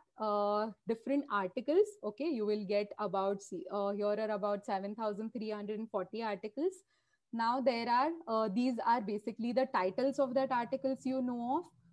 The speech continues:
Further, what we miss is these two parts. Okay, that is link to articles that cited this particular work. So this is basically an author which I have typed in.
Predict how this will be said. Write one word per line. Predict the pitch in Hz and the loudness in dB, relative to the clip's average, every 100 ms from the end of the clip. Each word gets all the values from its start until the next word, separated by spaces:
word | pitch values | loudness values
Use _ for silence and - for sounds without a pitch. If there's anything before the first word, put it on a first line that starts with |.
| _ - | _ 6
Further, | 277 370 302 226 214 254 | 8 8 6 4 4 2
what | 233 247 | 0 0
we | 302 339 | 4 4
miss | 262 254 247 285 - _ _ - | 6 4 4 0 -6 _ _ 0
is | 330 214 | 2 2
these | 233 247 247 | 0 0 -2
two | 262 240 - | -2 -2 -2
parts. | 175 - - - - | -4 -6 -18 -18 -12
Okay, | 202 320 277 170 | -4 -2 -2 -2
that | 214 202 262 | -2 0 2
is | 330 | 0
link | 180 202 226 294 349 339 | 2 2 4 4 2 0
to | 330 370 - | 0 0 0
articles | 220 196 247 240 294 415 - | -2 -2 -2 0 2 2 -2
that | 175 277 - | -4 -4 -4
cited | - 185 185 - 277 - | -4 -2 -4 -2 -2 -2
this | 185 208 220 | -2 -4 -2
particular | 196 180 185 180 208 214 | -4 -4 -6 -6 -6 -4
work. | 175 175 - - _ _ _ _ _ | -2 -4 -4 -20 _ _ _ _ _
So | - 330 427 - | 0 2 2 -2
this | 190 190 320 339 - | -2 2 2 0 -8
is | 240 196 | -8 -4
basically | 202 190 214 208 214 233 | -4 -2 -4 -4 -6 -6
an | 196 240 403 - | -4 -4 -6 -4
author | 202 196 240 185 156 | -4 -2 -2 -2 0
which | 208 208 - - | -2 -2 -6 -4
I | 214 | -4
have | 196 214 - | -2 -6 -4
typed | 185 165 - | -6 -6 -2
in. | 254 | 0